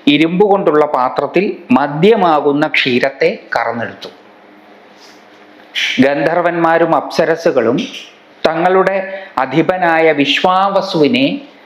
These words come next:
വത്സനായി നിശ്ചയിച്ചിട്ട് താമരപ്പൂവാകുന്ന പാത്രത്തിൽ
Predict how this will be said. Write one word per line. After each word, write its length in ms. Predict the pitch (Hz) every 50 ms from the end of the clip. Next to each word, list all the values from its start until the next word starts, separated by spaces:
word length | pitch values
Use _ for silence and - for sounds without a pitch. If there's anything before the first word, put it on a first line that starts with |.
| - - - -
വത്സനായി 840 | - 143 147 156 151 - - - 208 190 185 175 170 175 170 180 190
നിശ്ചയിച്ചിട്ട് 800 | - 147 139 - 285 - 175 165 160 - - - 113 - - - - - - - - - - - - - - - - -
താമരപ്പൂവാകുന്ന 1120 | 139 147 156 165 185 196 202 202 202 - 208 202 202 202 202 202 196 196 202 208 208 214
പാത്രത്തിൽ 640 | 196 185 156 151 - - 156 135 - - 117 -